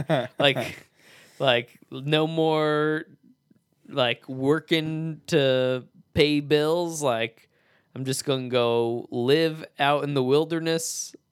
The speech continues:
Speaker 2: and just relax and forage for food. <laughs>
Speaker 1: S-,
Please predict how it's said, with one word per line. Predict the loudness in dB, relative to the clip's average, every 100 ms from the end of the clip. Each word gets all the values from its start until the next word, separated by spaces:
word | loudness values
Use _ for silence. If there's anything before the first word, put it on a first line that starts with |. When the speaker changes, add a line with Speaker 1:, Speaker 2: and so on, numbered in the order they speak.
| _ _
Speaker 2:
and | -6 -4 -4 -8 -12 -16 -10
just | -6 -6 -8 -18 _ _ _ _ _ _ _
relax | -4 -2 -2 -4 -4 -8 -6 -6 -6 -8 -12 -4
and | -4 -4 -6
forage | 2 4 4 0 -6
for | -10
food. | -6 0 2 2 -2 -6
<laughs> | -4 -4
Speaker 1:
S-, | -6 -6 -4 -4 -6